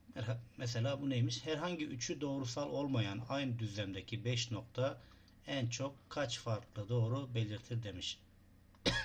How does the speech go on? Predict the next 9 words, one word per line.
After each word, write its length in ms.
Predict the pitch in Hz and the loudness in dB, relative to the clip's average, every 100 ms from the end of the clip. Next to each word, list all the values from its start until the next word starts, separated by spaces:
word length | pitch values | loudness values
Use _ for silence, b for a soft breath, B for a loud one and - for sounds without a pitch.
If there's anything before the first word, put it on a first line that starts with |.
| - - - - B B B B B B B B B B B - - - - - | 0 0 0 -4 B B B B B B B B B B B -20 -20 -20 -16 -6
Herhangi 360 | 143 175 170 | 2 2 2
üçü 140 | 165 160 | 4 8
doğrusal 380 | 160 - 160 | 8 8 4
değilse, 240 | 160 120 165 | 4 2 4
yani 180 | 127 131 | 6 6
noktalar 400 | 120 123 127 131 | 4 4 4 4
rastgele 360 | 117 - 110 | 2 2 0
düşünebilirsiniz. 720 | 107 117 107 110 104 120 - | 2 0 0 0 -2 -2 -2
Şöyle, 400 | - 98 92 117 | -6 -6 -4 -4